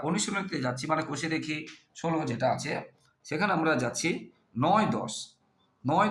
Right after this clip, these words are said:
দশ most important আছে, আর এগারোটা করে রাখবে। নয় দশ, বারোটা কখনো কখনো আসে, তবে নয় দশটা most important আছে। আর বুঝতে পেরেছো? এগারো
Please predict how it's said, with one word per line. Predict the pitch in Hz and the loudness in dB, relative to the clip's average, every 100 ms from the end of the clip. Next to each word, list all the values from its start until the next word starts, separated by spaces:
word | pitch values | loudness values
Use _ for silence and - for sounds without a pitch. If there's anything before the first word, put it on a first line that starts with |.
| 190 | 4
দশ | 190 143 | 2 2
most | 151 - 131 | -2 0 0
important | 131 131 117 | 0 0 -2
আছে, | - 156 - - _ _ _ - | -2 -2 -4 -10 _ _ _ 0
আর | 147 151 | 2 4
এগারোটা | 170 180 170 135 | 4 4 2 0
করে | 110 98 | -2 -4
রাখবে। | - - - _ _ _ _ - | -8 -12 -20 _ _ _ _ 0
নয় | 156 180 | 2 4
দশ, | 175 175 - 147 | 2 2 0 2
বারোটা | 175 180 190 | 4 4 2
কখনো | 165 190 196 156 | 2 2 0 -2
কখনো | 170 165 131 | -2 0 0
আসে, | 156 | 0
তবে | 165 165 | 0 0
নয় | 151 196 196 | 4 4 4
দশটা | 196 - | 0 2
most | 165 139 131 120 | 0 0 -2 -4
important | 107 104 90 90 | -2 -4 -4 -8
আছে। | - - _ _ _ - | -12 -18 _ _ _ 0
আর | 139 135 135 131 - - _ _ - | 4 6 4 0 -6 -16 _ _ -2
বুঝতে | 180 185 | 2 4
পেরেছো? | 175 - 143 | 2 2 2
এগারো | 151 185 196 | 4 4 4